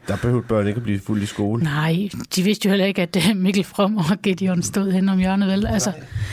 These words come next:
Speaker 2: men jeg synes bare, jeg synes, det er en fin film. Den bliver lidt, øh, spøjs der i Pjekkeland.
Speaker 1: Ja, altså
Speaker 2: Der synes jeg, den kammer lidt over, men... Øh.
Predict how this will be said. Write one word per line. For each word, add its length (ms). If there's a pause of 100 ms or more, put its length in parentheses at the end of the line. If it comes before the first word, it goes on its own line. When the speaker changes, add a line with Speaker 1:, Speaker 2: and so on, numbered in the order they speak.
(260)
Speaker 2:
men 340 (840)
jeg 180
synes 280
bare, 340 (960)
jeg 80
synes, 140
det 80
er 40
en 60
fin 220
film. 280 (760)
Den 160
bliver 240
lidt, 760 (640)
øh, 460
spøjs 420
der 240
i 160
Pjekkeland. 440 (760)
Speaker 1:
Ja, 200 (340)
altså 260
Speaker 2:
Der 100
synes 280
jeg, 80
den 120
kammer 260
lidt 180
over, 260
men... 160
Øh. 100